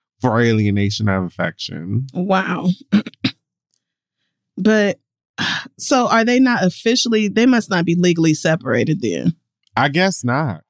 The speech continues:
Speaker 2: Oh my God.
Speaker 1: 'Cause it sounds like what you're alleging is that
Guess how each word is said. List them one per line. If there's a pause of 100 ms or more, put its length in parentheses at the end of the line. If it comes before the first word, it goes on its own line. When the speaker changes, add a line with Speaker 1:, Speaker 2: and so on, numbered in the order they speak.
Speaker 2:
Oh
my
God.
Speaker 1:
'Cause
it
sounds
like
what
you're
alleging (300)
is
that